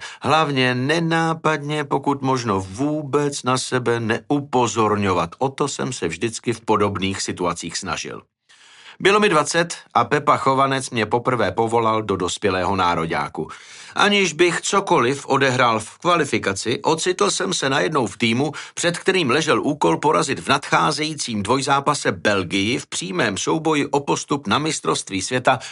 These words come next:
dva tisíce dva. Co víc,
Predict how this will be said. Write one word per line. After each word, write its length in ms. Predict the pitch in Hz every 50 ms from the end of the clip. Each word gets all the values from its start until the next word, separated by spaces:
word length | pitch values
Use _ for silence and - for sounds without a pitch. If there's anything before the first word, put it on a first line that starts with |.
| - -
dva 180 | 113 120 120
tisíce 640 | 113 - 123 107 - - - 113 101 - - 117 110
dva. 260 | 95 92 90 76 - - - - - - - - - - - - - - -
Co 280 | - - - 185 180 170
víc, 480 | 156 160 170 180 185 165 - - -